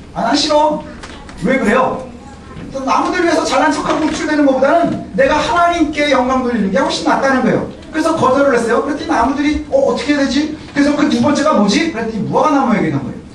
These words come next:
무화과 나무에게 가가지고 또 뭐라 그래요? "우리에게 왕이 되어달라." 그랬더니 무화과 나무도 뭐라 그래요? "내 단 열매가 하나님과 사람에게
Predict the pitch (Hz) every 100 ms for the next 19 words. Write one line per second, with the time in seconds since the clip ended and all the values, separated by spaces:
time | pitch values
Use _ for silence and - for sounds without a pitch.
0 | - - 160 233 233 233 220 202 190 190
1 | 139 131 - 233 233 339 339 233 226 185
2 | - - - - 233 320 320 302 294 302
3 | 302 311 330 339 190 220 247 185 262 254
4 | 233 214 220 160 160 185 - - - -
5 | - - - 233 240 247 247 202 262 302
6 | - - - - - - - - 330 311
7 | 311 302 233 247 262 214 233 - -